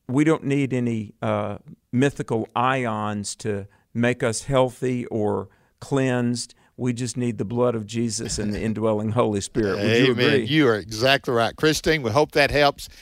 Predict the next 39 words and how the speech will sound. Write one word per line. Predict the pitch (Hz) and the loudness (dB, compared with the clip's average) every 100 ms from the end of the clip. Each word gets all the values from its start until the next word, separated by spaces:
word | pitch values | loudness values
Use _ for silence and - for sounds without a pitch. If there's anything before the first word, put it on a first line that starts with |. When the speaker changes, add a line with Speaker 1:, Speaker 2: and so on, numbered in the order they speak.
| _ - | _ -4
Speaker 2:
When | 170 233 | -4 -2
you | 214 | 0
have | 151 180 131 | 4 2 0
a | |
question | 120 - 165 - 180 160 | -8 0 0 0 -6 -2
like | 165 160 | -2 0
that, | 175 170 - | 2 2 2
the | 101 | -4
best | 107 147 - | 0 -2 -2
thing, | 147 120 | -8 -6
hey, | 107 120 - | -2 -2 -2
I | 113 | -2
believe | 139 139 135 113 | -2 0 -2 -4
in | 107 | -4
being | 127 127 110 - _ _ _ | -2 0 -2 -8 _ _ _
careful. | - 139 120 - 82 - | 0 4 4 0 -14 -10
Hey, | 101 117 101 80 | -4 -2 -2 -6
get, | 104 127 127 | 0 0 0
get | 113 131 | 0 0
it | 120 | 2
out | 127 139 120 | 4 4 2
if | 95 135 | -2 -4
it | 123 - | -4 -4
causes | 131 139 - 107 95 117 | -2 0 -2 -10 -10 -8
you | 131 110 92 _ _ _ | -6 -6 -10 _ _ _
to, | 110 | -4
i-, | 98 123 123 113 117 | 0 0 0 -2 -2
any | 127 139 131 | -2 -2 -2
issue | 127 131 123 | -2 -4 -6
that | 104 104 | -2 -2
it | 110 | -2
causes | - 131 127 92 92 92 | -2 0 0 -4 -12 -10
you. | 92 90 | -10 -10
It'd | 90 | -8
be | 113 110 | -4 -2
best | 117 113 95 | 0 0 0
so | - | -6
you | 104 95 | -8 -8
do | 90 92 | -10 -12